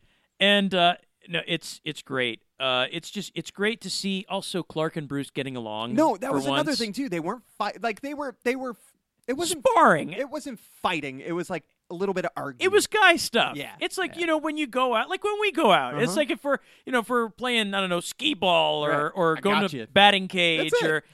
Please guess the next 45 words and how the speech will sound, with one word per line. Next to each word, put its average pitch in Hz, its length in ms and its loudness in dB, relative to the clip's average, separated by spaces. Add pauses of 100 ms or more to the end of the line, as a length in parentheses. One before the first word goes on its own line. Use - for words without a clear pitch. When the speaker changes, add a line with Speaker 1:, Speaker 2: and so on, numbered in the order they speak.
(220)
Speaker 1:
you 302 120 -6
know, 302 60 0
it's 285 180 -4
just 285 200 -8 (140)
friendly 208 440 -2
Speaker 2:
Yep. 208 420 -4
Banter. 165 220 2
Speaker 1:
guy 165 240 2
stuff, 139 440 -6
friendly, 190 360 -4
friendly 180 340 -6
banter. 131 480 -6
Speaker 2:
Yeah. 113 100 -18 (120)
Speaker 1:
And 254 140 -8
at 233 80 -12
the 233 180 -14
end 269 160 -6
of 254 80 -8
the 226 180 -6
issue, 185 260 -4
you 170 280 -4
got 175 240 0
an 180 100 -4
idea 143 460 -4
that 131 220 -4 (380)
these 247 200 -4
guys 233 300 -4
may 170 160 -6
not 170 240 -4
entirely 147 640 -6
understand 131 640 -6
each 175 180 -6
other, 143 360 -2
Speaker 2:
Mm-hmm. 117 200 -16 (280)
Speaker 1:
but 185 180 -4
they, 180 320 -6 (340)
they 151 120 -8
respect - 640 -12 (200)
each 123 200 -12
other. 101 300 -12
Speaker 2:
Yeah, 120 100 -4
I 117 100 -8
think 131 160 -10
that's 117 180 -12
it. 117 160 -12